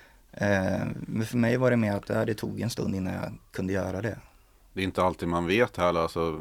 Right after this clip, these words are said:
Speaker 2: min pappa gick bort väldigt hastigt med, i hjärtsvikt i slutet av tjugohundrafemton. Och, eh, ef-, efter att det hade hänt, även ganska tätt inpå,
Speaker 1: Mm.
Speaker 2: så kunde jag bli så här förvånad själv av att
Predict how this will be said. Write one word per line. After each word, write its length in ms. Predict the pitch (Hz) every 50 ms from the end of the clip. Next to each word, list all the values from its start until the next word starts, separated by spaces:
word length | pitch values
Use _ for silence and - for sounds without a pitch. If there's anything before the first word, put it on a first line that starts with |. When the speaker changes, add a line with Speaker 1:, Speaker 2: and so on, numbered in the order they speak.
| - -
Speaker 2:
min 220 | 78 90 101 92
pappa 420 | - 101 95 - - _ - 110 110
gick 160 | 110 98 -
bort 460 | - 85 80 - - - - - - -
väldigt 340 | - 82 85 80 78 76 -
hastigt 500 | - 85 - - - - 73 - - -
med, 180 | 80 80 76 - -
i 280 | 98 85 78 76 76 76 78 78 80 80
hjärtsvikt 640 | 90 - - - - - - 107 - - - - -
i 20 |
slutet 340 | - - 85 78 - - -
av 80 | 78 76
tjugohundrafemton. 960 | - - 80 78 80 78 76 76 - 92 82 76 73 - - - 85 - - - - - - - - - - - _ _ _ _ _ _ _ - -
Och, 320 | - 80 - - - -
eh, 260 | - 76 65 73 73 76 - - - - - - - -
ef-, 460 | - - 92 - - - - - - _ _ - - - - - -
efter 260 | 87 82 - - 113
att 100 | 107 -
det 100 | - 87
hade 160 | 80 78 78
hänt, 320 | 87 104 101 90 78 - 85
även 220 | 80 80 82 80
ganska 540 | 80 82 82 80 - - 78 76 76 73 71 - _ _
tätt 300 | - 92 85 - - -
inpå, 500 | 80 78 - - - 139 98 69 64 - - -
Speaker 1:
Mm. 240 | - 110 110 104 98 104 - - -
Speaker 2:
så 100 | - -
kunde 200 | - 98 92 90
jag 80 | 87 82
bli 80 | 85
så 120 | - - 85
här 60 | 76
förvånad 640 | - - - 78 78 87 98 104 107 101 95 87 82
själv 460 | - - - 123 127 117 107 90 71
av 260 | 69 78 82 78 78 76
att 300 | 76 - - - -